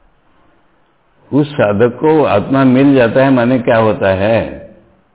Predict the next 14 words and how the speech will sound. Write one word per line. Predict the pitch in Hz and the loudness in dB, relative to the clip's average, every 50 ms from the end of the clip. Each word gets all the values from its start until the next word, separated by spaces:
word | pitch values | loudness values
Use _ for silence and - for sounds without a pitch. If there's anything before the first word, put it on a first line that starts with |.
| _ _ _ _ _ - | _ _ _ _ _ -4
कोई | 120 120 | -2 -2
लड्डू | 120 104 101 98 101 113 113 | 0 0 0 -2 -2 -2 -2
पेड़े | 123 127 123 127 135 143 143 | -2 0 0 2 2 2 2
है | 139 | 2
क्या | 131 151 147 139 | 0 0 0 2
मिलने | 131 120 117 110 117 120 | 2 0 0 -2 -2 -2
के | 104 113 117 | -2 -2 -2
लिए? | 107 110 107 98 | -2 0 0 0
आम | 95 92 98 113 120 | 0 -2 -2 -2 -2
है | 120 113 | -4 -4
क्या? | 90 - 78 69 - - - - - - | -4 -6 -10 -10 -12 -14 -20 -20 -14 -8
रत्न | - 95 104 107 - - 131 | -2 -2 0 -2 0 -2 -2
है | 123 113 98 78 - | -2 0 -2 -4 -6
क्या? | 85 76 | -10 -12